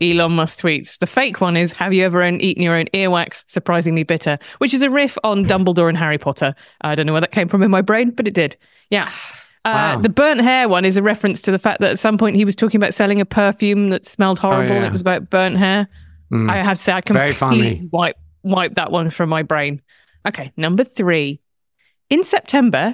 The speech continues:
Speaker 1: trigonometry guest and manosphere influencer Pearl Davis tweeted, "The best women are married before twenty-five. Everyone else is left over. Don't shoot the messenger."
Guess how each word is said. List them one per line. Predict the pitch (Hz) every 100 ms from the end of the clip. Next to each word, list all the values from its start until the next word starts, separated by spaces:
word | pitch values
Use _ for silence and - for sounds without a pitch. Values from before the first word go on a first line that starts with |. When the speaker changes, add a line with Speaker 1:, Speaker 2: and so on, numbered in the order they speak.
| -
Speaker 1:
trigonometry | - 220 233 208 185 -
guest | 175 180 - - -
and | 175 170 170 -
manosphere | 185 185 170 - 165 160 -
influencer | 170 - 160 151 - 156 - - -
Pearl | - 196 180
Davis | 165 214 269 160 151 -
tweeted, | - 135 - 139 202 _ _ _ _ _
"The | 202
best | 190 339 -
women | 202 175 170
are |
married | 180 196 196 202 -
before | 180 170 160
twenty-five. | - 175 165 202 175 147 131 - _ _ _ -
Everyone | 240 220 165 156 190 196 165
else | 147 196 - - _ _
is | 185 175
left | 190 185 -
over. | 175 147 135 147 _
Don't | - 185 -
shoot | - 214
the | 214
messenger." | 220 226 214 185 185